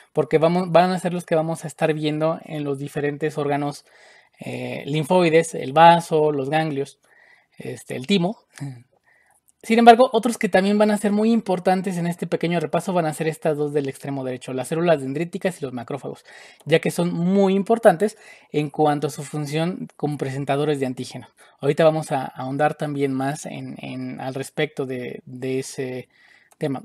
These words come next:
Aquí les dejo una pequeña tablita, está en inglés, ahí tómense su tiempo para, para la traducción, de, de las funciones básicas que tiene cada uno de, de este tipo de, de,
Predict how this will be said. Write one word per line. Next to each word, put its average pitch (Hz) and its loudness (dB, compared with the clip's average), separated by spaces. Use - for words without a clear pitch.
Aquí 175 -2
les 180 4
dejo 185 0
una 185 0
pequeña 175 -2
tablita, 190 0
está 147 0
en 151 0
inglés, 180 4
ahí 175 4
tómense 165 -4
su 139 -6
tiempo 151 -6
para, 135 0
para 131 -2
la 131 -2
traducción, 202 -4
de, 147 6
de 151 4
las 151 6
funciones 180 0
básicas 170 4
que 160 -6
tiene 147 -4
cada 147 4
uno 143 -2
de, 131 -6
de 131 -6
este 139 -8
tipo 139 -6
de, 123 -8
de, 127 -6